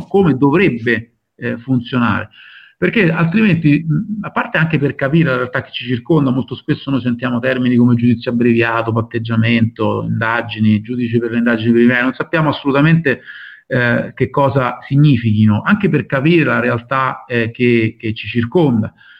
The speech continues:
Quindi può succedere, non lo auguro a nessuno, fate corna, scongiuri, quello che vi pare, che magari arrivi, qualcuno possa denunciare, eh, uno dice: "Vabbè, adesso vado da un avvocato", e il giorno successivo quello va in tribunale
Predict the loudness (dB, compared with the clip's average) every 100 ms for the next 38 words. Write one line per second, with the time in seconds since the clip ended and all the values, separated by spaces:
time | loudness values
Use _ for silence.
0 | -10 0 4 4 2 -4 -10 -4 -4 -4
1 | -4 0 0 0 -2 -4 -12 -20 -18 -8
2 | -4 -2 0 0 2 2 2 2 2 2
3 | -2 -2 0 0 0 -4 -8 -10 -4 0
4 | 0 0 -4 -4 -4 -2 -4 -6 -18 -20
5 | -16 -6 -4 0 0 0 0 0 2 2
6 | 2 0 -2 -8 0 2 2 0 -2 -2
7 | 0 0 -2 -2 -2 0 -4 -4 -8 -8
8 | _ 0 2 4 2 0 0 0 0 -2
9 | -4 -2 2 2 2 0 -2 -2 -4 -6
10 | -4 -4 -4 -14 -4 -2 0 0 -2 -6
11 | -2 0 2 2 0 -2 2 2 4 0
12 | -2